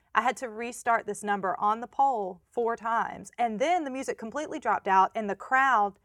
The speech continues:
sang with me. And then at the end, it was supposed to switch back to Purple Rain, so I'm sta-, I'm on the pole, I'm holding myself up, and everyone's, like, guitar riffing it out with their vo-, with their vocals. And I'm like, "Okay, everyone,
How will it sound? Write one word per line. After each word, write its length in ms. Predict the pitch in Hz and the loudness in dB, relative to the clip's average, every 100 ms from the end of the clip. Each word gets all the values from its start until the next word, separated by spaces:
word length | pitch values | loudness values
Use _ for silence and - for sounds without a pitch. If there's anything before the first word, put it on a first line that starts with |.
| _ _ | _ _
sang 500 | - - 269 302 269 | -8 0 0 0 -2
with 260 | 269 269 | -2 -4
me. 300 | - - - _ _ _ | -14 -18 -20 _ _ _
And 120 | - | -2
then 100 | 320 | 0
at 140 | 349 - | -2 -4
the 140 | 254 | -4
end, 260 | 339 285 247 | -2 -2 -4
it 100 | 214 | -6
was 120 | 214 | -8
supposed 300 | 202 226 220 | -8 -8 -8
to 60 | 202 | -10
switch 320 | - 262 - | -6 -6 2
back 160 | 226 214 | 0 0
to 60 | |
Purple 280 | - 220 208 | -4 -4 -2
Rain, 260 | 240 262 196 | -2 -2 -4
so 140 | 190 | -4
I'm 160 | 190 185 | -4 -4
sta-, 380 | - - 220 - | -12 0 0 2
I'm 180 | 202 | 0
on 200 | - 240 | 2 2
the 40 | 262 | 2
pole, 280 | - 208 190 | 2 4 4
I'm 140 | 175 | -2
holding 280 | 196 202 226 | -2 -4 -2
myself 360 | 240 - 240 - | -4 -2 -4 0
up, 300 | 185 180 - _ _ _ _ | 0 0 -4 _ _ _ _
and 140 | 202 | -2
everyone's, 340 | 208 214 214 208 | 2 2 0 2
like, 260 | 190 190 _ _ - | 2 2 _ _ -2
guitar 480 | 214 - 220 214 | -2 6 8 8
riffing 360 | 196 202 208 196 | 4 0 -2 -4
it 100 | 185 | 2
out 340 | 180 175 175 | 4 4 4
with 140 | 190 190 | 0 -4
their 160 | 196 | -4
vo-, 380 | 175 175 185 - | -4 -6 -8 -6
with 160 | 196 202 | -6 -2
their 160 | 208 180 | -2 0
vocals. 560 | 180 175 175 175 175 - _ | -2 -2 -2 -4 -6 -16 _
And 80 | 214 | 0
I'm 60 | |
like, 160 | 214 233 | 2 2
"Okay, 200 | 254 247 | 4 8
everyone, 520 | 233 240 214 208 | 8 6 0 -2